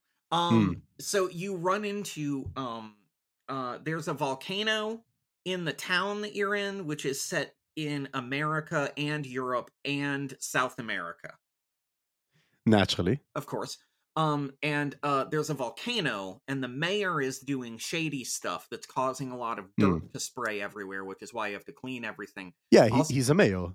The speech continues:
Speaker 1: Yeah.
Speaker 2: that's what mayors do.
Speaker 1: Yeah, at one point you clean the mayor's drill car,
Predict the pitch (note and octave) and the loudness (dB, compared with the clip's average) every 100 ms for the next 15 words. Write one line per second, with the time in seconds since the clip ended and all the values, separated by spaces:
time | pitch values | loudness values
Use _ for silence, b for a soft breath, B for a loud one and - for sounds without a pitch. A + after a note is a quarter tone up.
0 | - F3+ G2 - A2 A#2 - A2+ G#2+ G2+ | -2 -2 0 0 2 2 6 6 6 6
1 | B2+ - _ _ _ F3+ G3+ F#3+ F#3+ F3 | 4 4 _ _ _ 4 4 6 4 4
2 | F#3+ D#3+ E3 D3+ E3 E3+ E3 D3 C3+ C3+ | -2 -2 -4 -4 -6 -4 -4 -4 -2 -2
3 | D3 C#3+ C#3 B2+ A2+ G#2+ A2+ B2 C3 D#3 | -2 0 -2 -4 -10 -4 -2 -2 -2 0
4 | D3 D#3 | 0 -2